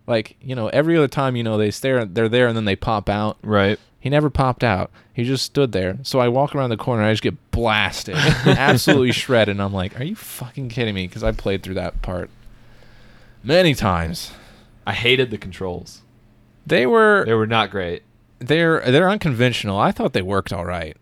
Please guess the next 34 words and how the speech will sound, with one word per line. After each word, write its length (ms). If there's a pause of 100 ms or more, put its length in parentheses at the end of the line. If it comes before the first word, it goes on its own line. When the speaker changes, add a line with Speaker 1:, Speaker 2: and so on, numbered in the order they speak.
(100)
Speaker 2:
There 100
were 80
so 200
Speaker 1:
honestly. 100
Speaker 2:
many 100
times 680
where, 580
like, 320
Speaker 1:
It's 140
hard 220
to 60
go 220
from 180
that 200
game 180
to 80
playing 300
something 380
else 360
and 160
come 220
back, 480 (300)
or, 140
like, 240
vi-, 220
you 100
know, 160
like, 160
Speaker 2:
Yeah. 240 (220)
Speaker 1:
that's, 300
it's 180
hard 220
to 60
do. 360